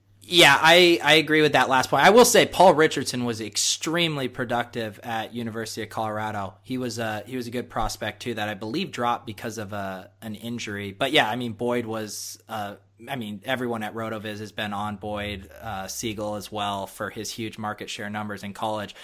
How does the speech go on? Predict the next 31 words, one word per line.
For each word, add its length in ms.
And 100
I 60
was 140
reading, 280
uh, 140
Levitan, 840
uh, 380
featured 420
him 280
in 200
his 460
week 320
two 220
usage 560
notes 340
on 300
the 260
DraftKings 480
playbook 600
and 160
talked 260
about 240
him 380
running 260
a 60
pass 420
route 140
on 160
seventy-four 1120
of 220
seventy-four 1000